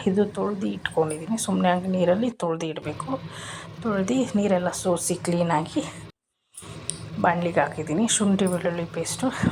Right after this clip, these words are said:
ಮತ್ತೆ ಒಂದು ಸ್ಪೂನ್ ಹಾಕಿದೆ ನಾನು. ಆಮೇಲೆ ಕರಿಬೇವು ಚೆನ್ನಾಗಿರುತ್ತೆ, ಟೇಸ್ಟ್ ಇರುತ್ತೆ. ಕರಿಬೇವು ಹಾಕಿದ್ದೆ. ಆಮೇಲೆ ಉಪ್ಪು ಪುಡಿ ಹಾಕಿದ್ದೀನಿ ನೋಡಿ.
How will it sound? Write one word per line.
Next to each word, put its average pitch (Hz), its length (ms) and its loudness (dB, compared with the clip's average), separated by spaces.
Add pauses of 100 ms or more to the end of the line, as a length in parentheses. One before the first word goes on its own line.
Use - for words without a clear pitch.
ಮತ್ತೆ 208 260 2 (140)
ಒಂದು 185 100 6
ಸ್ಪೂನ್ 175 300 2
ಹಾಕಿದೆ 175 360 2
ನಾನು. 143 200 -4 (640)
ಆಮೇಲೆ 190 300 4
ಕರಿಬೇವು 180 720 2
ಚೆನ್ನಾಗಿರುತ್ತೆ, 170 760 2
ಟೇಸ್ಟ್ 185 560 -2
ಇರುತ್ತೆ. 165 460 -8 (600)
ಕರಿಬೇವು 170 440 0
ಹಾಕಿದ್ದೆ. 160 380 -4
ಆಮೇಲೆ 180 680 0
ಉಪ್ಪು 208 220 0
ಪುಡಿ 185 300 0
ಹಾಕಿದ್ದೀನಿ 165 520 -2
ನೋಡಿ. 180 320 -2